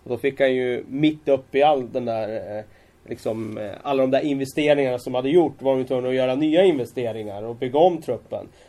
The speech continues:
Så att de är fortfarande kvar på, på, på en resa där de ska bygga en ny trupp och bygga på, på längre sikt.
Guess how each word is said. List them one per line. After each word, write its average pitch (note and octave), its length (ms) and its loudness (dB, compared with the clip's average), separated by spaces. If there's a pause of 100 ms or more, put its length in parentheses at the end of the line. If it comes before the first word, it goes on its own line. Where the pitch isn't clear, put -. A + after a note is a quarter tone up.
Så - 120 0
att C#3+ 160 2 (140)
de D3+ 260 0
är D3+ 80 0
fortfarande E3+ 680 2
kvar C#3+ 360 2
på, C3+ 220 -6 (280)
på, B2+ 520 0 (320)
på C#3+ 100 2
en C3 60 4
resa C3 400 0
där B2+ 140 2
de A#2+ 140 -2
ska A#2+ 220 -6
bygga B2 440 -2
en A#2+ 160 -4
ny D3 220 -4
trupp A2+ 360 -8
och A#2 140 -4
bygga A#2 440 -4
på, A2+ 340 -4 (160)
på C3 100 -2
längre C3+ 420 2
sikt. - 520 -6